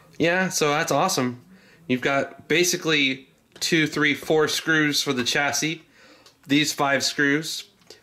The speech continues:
Four of these were all the same. One of them's long. I'm gonna buy some replacement long ones. I would s-, do su-,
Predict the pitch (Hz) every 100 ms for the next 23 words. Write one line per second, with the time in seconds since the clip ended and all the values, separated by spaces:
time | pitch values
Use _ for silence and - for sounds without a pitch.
0 | _ 156 151 139 143 143 135 135 127 -
1 | 131 143 156 - 123 127 139 143 139 131
2 | 135 127 139 135 127 131 147 - - -
3 | - 135 135 135 127 127 127 143 131 123
4 | 143 139 147 131 127 135 139 156 180 151
5 | 123 123 113 - - - 151 180 185 -
6 | 170 151